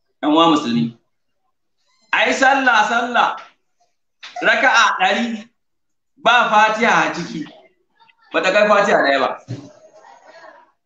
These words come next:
Sallah ɗari ba fatiha a ciki. To, ashe in ka saura wani zikiri baka kama sallah ba, sai ka faɗi. Duk wani abin da kai,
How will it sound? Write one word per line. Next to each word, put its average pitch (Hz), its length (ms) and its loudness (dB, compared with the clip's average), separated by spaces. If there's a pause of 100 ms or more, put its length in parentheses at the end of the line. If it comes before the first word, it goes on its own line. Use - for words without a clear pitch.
(720)
Sallah 226 600 0
ɗari 208 260 0
ba 226 200 2
fatiha 190 340 0
a - 80 -2
ciki. - 440 -8 (840)
To, - 120 -8
ashe 185 160 0
in 254 140 2
ka 254 120 4
saura 254 240 2
wani 254 200 2 (120)
zikiri 233 300 2
baka 214 220 0
kama 226 260 2
sallah 208 320 2
ba, 196 80 -2
sai 220 200 -8
ka 226 260 2
faɗi. 208 300 2 (1200)
Duk 311 160 4
wani 311 200 4
abin 262 400 2
da 226 140 2
kai, 214 300 -2